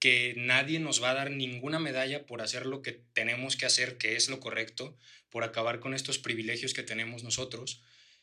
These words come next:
Tenemos que aprender a escuchar a las mujeres que viven en opresión, pero hacerlo de verdad, no para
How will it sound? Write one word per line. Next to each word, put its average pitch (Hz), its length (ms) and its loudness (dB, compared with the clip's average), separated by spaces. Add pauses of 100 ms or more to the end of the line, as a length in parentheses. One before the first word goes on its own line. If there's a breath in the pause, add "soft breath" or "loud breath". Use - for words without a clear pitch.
(260 soft breath)
Tenemos 127 400 4
que 135 80 0
aprender 127 540 2
a 127 100 2
escuchar - 800 0 (500)
a 117 120 -4
las 117 140 0
mujeres 127 340 0
que 123 140 -6
viven 123 240 -4
en 120 100 -8
opresión, 120 760 0 (120)
pero 110 340 0
hacerlo 123 400 2
de 131 80 0
verdad, 113 500 -2 (200)
no 120 240 -4
para 123 340 -2